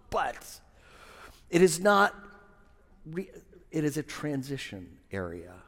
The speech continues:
era. The new has not yet come. Maybe some of you feel like you're in the gray zone with your career or your dreams or your marriage. And it's easy to feel like hope is lost because you're always gonna be stuck in this gray zone.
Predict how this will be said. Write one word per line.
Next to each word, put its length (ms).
era. 340
The 60
new 200
has 100
not 160
yet 160
come. 400
Maybe 440
some 260
of 100
you 80
feel 220
like 280
you're 140
in 240
the 80
gray 300
zone 260
with 160
your 100
career 800
or 140
your 160
dreams 680
or 160
your 140
marriage. 640
And 100
it's 140
easy 140
to 100
feel 360
like 320
hope 280
is 160
lost 360
because 300
you're 80
always 340
gonna 180
be 100
stuck 580
in 160
this 160
gray 320
zone. 340